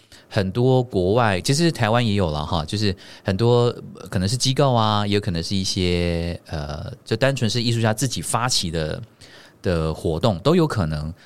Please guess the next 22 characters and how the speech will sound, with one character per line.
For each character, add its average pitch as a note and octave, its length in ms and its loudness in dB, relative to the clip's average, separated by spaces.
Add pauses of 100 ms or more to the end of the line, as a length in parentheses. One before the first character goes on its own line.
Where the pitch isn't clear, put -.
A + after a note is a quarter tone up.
那 C3 100 0
有 G2+ 160 2
些 B2 160 2
呢 A2+ 180 2
是 A#2 140 0
政 A2+ 160 2
府 G2+ 100 -4
会 F#2+ 80 2
资 G#2 140 -2
助 A2 160 0
啦， E2+ 100 4
有 D#2+ 120 -4
些 F#2+ 140 -2
就 F#2+ 120 -4
是 G#2+ 100 -2
自 G2+ 140 -2
己 E2 120 -4
募 G#2+ 160 2
款 D2+ 200 -4
等 F#2 160 2
等 F2 180 0
的。 C2+ 160 -10